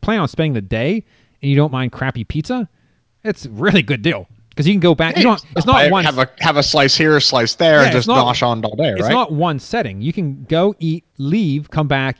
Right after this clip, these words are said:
Speaker 1: eat again, leave. So you don't have to. Just, it's not like, well, as you sit down, eat, then when you get up, you're done. It was all day.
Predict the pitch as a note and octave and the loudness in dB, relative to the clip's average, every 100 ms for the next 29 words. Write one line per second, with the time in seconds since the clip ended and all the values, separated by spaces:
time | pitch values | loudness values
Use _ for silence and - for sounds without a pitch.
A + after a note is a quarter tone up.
0 | - D#3+ D3 C3 B2+ B2 B2+ D#3 D#3 C#3 | -6 -4 -2 -2 -2 -2 -2 -2 -2 -2
1 | - D3+ D#3 A3 - E3+ D3 B2 C3+ - | 0 0 2 -2 -2 -4 -4 -6 -8 -10
2 | C3+ F3+ E3+ C3+ - _ - D3+ D#3 C3 | -6 -4 -4 -8 -10 _ -8 -4 -4 -4
3 | C3+ - C#3 - B2+ B2 C3+ A#2+ B2 A#2 | -4 -4 -6 -4 -2 -2 -2 -6 -4 -4
4 | A#2+ A#2+ A#2 A#2 G2+ F#2+ A#2 F#2+ C3+ C#3 | -2 -2 -4 -6 -6 -6 -6 -6 -4 -2
5 | C3+ B2+ A#2 A#2 F#2 | -2 -2 -4 -4 -8